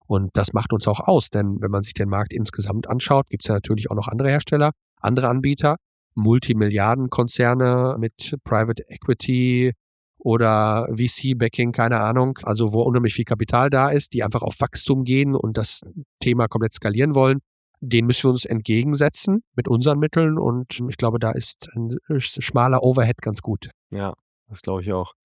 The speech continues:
Speaker 2: Du hast mal gesagt, wer gute Schuhe an den Füßen hat, geht mit einem guten Gefühl zur Arbeit. Und,
Speaker 1: Mhm.
Speaker 2: äh, jetzt hast du gerade gesagt, Vertrauen auf der einen Seite, Qualität und ihr positioniert euch aber ja auch sehr stark so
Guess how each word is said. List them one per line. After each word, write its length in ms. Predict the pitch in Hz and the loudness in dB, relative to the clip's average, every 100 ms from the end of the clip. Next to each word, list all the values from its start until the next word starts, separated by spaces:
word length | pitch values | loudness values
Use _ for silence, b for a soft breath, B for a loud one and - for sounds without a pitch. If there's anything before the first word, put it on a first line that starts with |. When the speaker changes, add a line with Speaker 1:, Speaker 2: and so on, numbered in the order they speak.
| _ - | _ -4
Speaker 2:
Du 140 | 101 | 0
hast 120 | 113 | 2
mal 120 | 139 117 | 4 4
gesagt, 260 | 110 127 | 4 2
wer 140 | - 107 | 2 2
gute 260 | 127 151 | 2 2
Schuhe 240 | 139 - 143 | 2 4 4
an 120 | 123 | 4
den 160 | 117 107 | 2 0
Füßen 400 | - 143 123 113 | 0 2 2 2
hat, 300 | 120 - - | 2 -2 -10
geht 160 | - 117 | -2 2
mit 100 | 110 | 4
einem 140 | 101 101 | 4 4
guten 200 | 113 107 | 2 2
Gefühl 320 | 104 - 104 | 0 0 0
zur 220 | - - | 2 2
Arbeit. 480 | 87 85 82 78 - - _ _ | 2 2 0 -2 -6 -20 _ _
Und, 320 | - 85 90 | -4 0 0
Speaker 1:
Mhm. 80 | 117 | 0
Speaker 2:
äh, 160 | 95 90 | -2 -4
jetzt 200 | 87 - | -4 -4
hast 140 | 104 | -2
du 60 | 101 | 0
gerade 260 | 98 98 | 0 0
gesagt, 260 | 90 98 90 - | 0 -2 -2 -6
Vertrauen 800 | - 104 - - 104 120 151 170 - | -4 -4 -2 2 4 4 2 -2 -8
auf 160 | - | -8
der 100 | - | -2
einen 160 | 76 110 | 0 2
Seite, 340 | 110 110 131 135 _ _ _ _ - | 0 0 -2 -4 _ _ _ _ -8
Qualität 640 | - 104 98 - 120 143 - | 0 0 2 2 2 2 0
und 380 | 101 107 101 - | 2 2 0 -4
ihr 280 | - 113 | 0 0
positioniert 540 | 101 117 104 - 113 123 | 2 0 0 0 0 2
euch 180 | 101 107 | 0 0
aber 160 | 98 | 2
ja 100 | 101 | 4
auch 380 | 82 107 - - - - | 4 2 -2 -10 -16 -12
sehr 340 | - 92 107 107 | -8 0 4 4
stark 380 | - 117 107 95 | 2 0 0 -2
so 560 | - 101 98 98 98 | 0 2 4 4 2